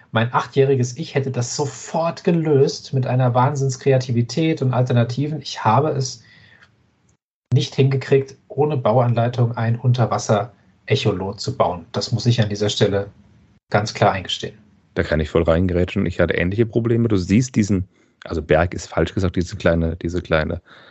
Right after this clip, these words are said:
Speaker 2: ähm, diesen Haufen an Teilen und denkst, „Wie kann ich das verbauen? Wie kann ich das cool machen? Wie kann ich was draus bauen?“ Dann ist man quasi überfordert,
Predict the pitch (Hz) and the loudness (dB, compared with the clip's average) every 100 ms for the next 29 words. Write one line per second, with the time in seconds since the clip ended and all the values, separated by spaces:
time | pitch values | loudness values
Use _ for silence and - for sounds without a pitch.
0 | - - - 73 73 73 78 76 85 127 | -20 -10 -2 0 0 0 0 2 2 2
1 | - 82 85 78 127 151 120 131 - 123 | 0 -4 -4 -4 -2 0 2 0 0 2
2 | 131 - 127 113 110 127 123 123 123 127 | 2 0 0 2 4 4 2 0 -2 -2
3 | 123 - - 127 131 123 110 110 127 117 | -4 -4 0 2 4 2 2 2 2 2
4 | 113 - 110 - 107 139 101 123 - 131 | 0 0 -2 0 0 2 0 -2 -2 -2
5 | - 113 131 117 92 82 - - 160 - | 0 0 0 -2 -2 -4 -6 0 2 2
6 | - | -2